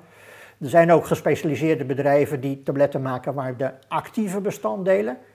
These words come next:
methyl- en adenosylcobalamine, in zitten. Het bijzondere is, er is nauwelijks onderzoek gedaan naar wat van die tabletten nou beter is, of de actieve variant of de niet-actieve variant.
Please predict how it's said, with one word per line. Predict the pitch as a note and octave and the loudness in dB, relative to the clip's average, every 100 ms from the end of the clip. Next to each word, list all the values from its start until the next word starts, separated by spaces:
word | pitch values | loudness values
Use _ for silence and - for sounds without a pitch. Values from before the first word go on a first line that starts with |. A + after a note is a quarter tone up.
| _ | _
methyl- | C#3 C3+ C#3+ D#3+ D#3+ F#3 D#3 D3 D#3+ | -12 -6 -2 -2 -2 -2 0 0 -4
en | D3 | -8
adenosylcobalamine, | D3 C3 C3 C3+ E3+ F#3+ E3 F#3 F3+ E3 E3 F3 E3 | -6 -6 -4 -4 -2 -4 -2 -4 -2 -2 -2 -4 -4
in | F3+ E3+ | -6 -6
zitten. | D#3+ E3 E3+ - _ _ _ _ _ - - - _ _ _ _ _ _ | -6 -6 -12 -18 _ _ _ _ _ -20 -20 -20 _ _ _ _ _ _
Het | E3 | -2
bijzondere | D3 C#3+ F#3 E3+ D3+ | 0 4 4 4 2
is, | D#3 | 2
er | C#3 | -2
is | B2+ | 0
nauwelijks | C3+ C3+ D#3+ A3+ G3+ E3 - | -2 2 2 4 4 2 0
onderzoek | F#3+ F3+ - D#3+ | -2 0 -2 -2
gedaan | E3 C#3+ D3 | 0 -2 -2
naar | C3+ C3+ | -2 0
wat | C#3 - | 0 0
van | - B2+ | -4 -4
die | B2 B2 | -4 -4
tabletten | B2 C3+ C3 C3 D#3 - | -2 0 0 -2 -4 -8
nou | D3+ B2+ B2 C3+ | -2 -2 -2 -8
beter | A#2 E3 E3+ D#3+ | 2 2 4 -2
is, | D#3+ - | -4 -6
of | C#3+ A#2+ | -12 -8
de | - | -8
actieve | - - D#3+ D3 | -10 -8 -6 -4
variant | D#3 C#3+ C3+ C#3 C3 B2 - | -2 0 0 -2 -2 -4 -8
of | D#3 B2 | -6 -6
de | G#2+ | -8
niet-actieve | B2+ F#3 - - F#3 D3 | -8 -6 -8 -8 -8 -8
variant. | D#3+ D3+ D#3 D#3 E3+ - | -8 -6 -4 -6 -8 -16